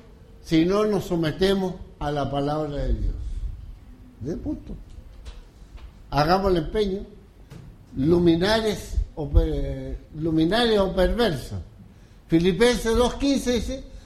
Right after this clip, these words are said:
"Para que seáis irreprensibles y sencillos hijos de Dios, sin mancha en medio de una generación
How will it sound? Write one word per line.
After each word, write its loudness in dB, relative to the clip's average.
"Para 4
que 0
seáis 4
irreprensibles 0
y -6
sencillos 2
hijos 0
de 2
Dios, 4
sin 4
mancha 2
en 0
medio 4
de 0
una 0
generación 0